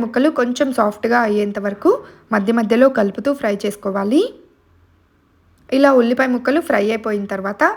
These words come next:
ఇందులో ఒక మూడు చిన్న సైజు టొమాటోల్ని ఇలా ముక్కలుగా కట్ చేసుకొని వేసుకుంటున్నాను. ఈ టొమాటోలు కూడా కొంచెం సాఫ్ట్గా అయ్యేంత వరకు మధ్య మధ్యలో కలుపుతూ మూత పెట్టుకొని ఫ్రై చేసుకోండి.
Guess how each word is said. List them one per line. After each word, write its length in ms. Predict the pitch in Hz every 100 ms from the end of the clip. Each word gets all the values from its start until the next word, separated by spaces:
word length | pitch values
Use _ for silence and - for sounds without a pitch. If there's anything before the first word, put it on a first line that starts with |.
| -
ఇందులో 280 | 208 233 330 554 - - - _ _ -
ఒక 180 | 247 254
మూడు 240 | 254 269 392 440 -
చిన్న 180 | 240 254
సైజు 240 | 262 269 254
టొమాటోల్ని 580 | 226 226 226 226 226 294 415 -
ఇలా 120 | 233 269
ముక్కలుగా 400 | 226 - 214 247 247
కట్ 140 | 208 -
చేసుకొని 300 | 208 240 240
వేసుకుంటున్నాను. 680 | 202 - 196 185 196 196 262 480 - _ _ _ _ _ _ _ _ _ _ _ _ _ -
ఈ 80 | 294 285
టొమాటోలు 440 | 247 254 262 247
కూడా 160 | 247 277 294
కొంచెం 280 | 262 254 294 269
సాఫ్ట్గా 400 | 214 208 - 240 240
అయ్యేంత 280 | 220 208 208 202
వరకు 260 | 190 311 494 - 220
మధ్య 160 | 190 220
మధ్యలో 300 | 208 220 262 262
కలుపుతూ 380 | 202 202 233 370 - - _ -
మూత 140 | 247 269
పెట్టుకొని 380 | 233 220 233 294 392
ఫ్రై 140 | 226 196 208
చేసుకోండి. 500 | 190 - 202 240